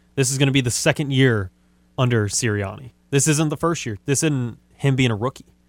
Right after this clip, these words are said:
This is his second year, second go around with the team, and let's see how it goes.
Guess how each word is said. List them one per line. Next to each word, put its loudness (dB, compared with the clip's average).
This -4
is -2
his 2
second 0
year, 0
second -2
go 2
around 0
with -4
the -10
team, -6
and -4
let's -2
see -2
how 0
it -6
goes. -12